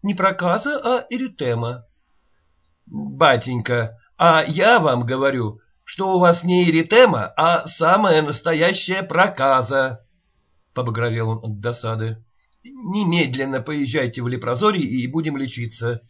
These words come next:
«Лечиться будем, матушка.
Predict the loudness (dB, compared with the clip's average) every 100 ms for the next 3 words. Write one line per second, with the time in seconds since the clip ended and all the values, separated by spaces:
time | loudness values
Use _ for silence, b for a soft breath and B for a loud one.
0 | b b _ -6 -2 0 -2 -4 -4 -4
1 | -4 0 2 2 -2 -4 -6 -2 0 0
2 | -4 -4 -4 -4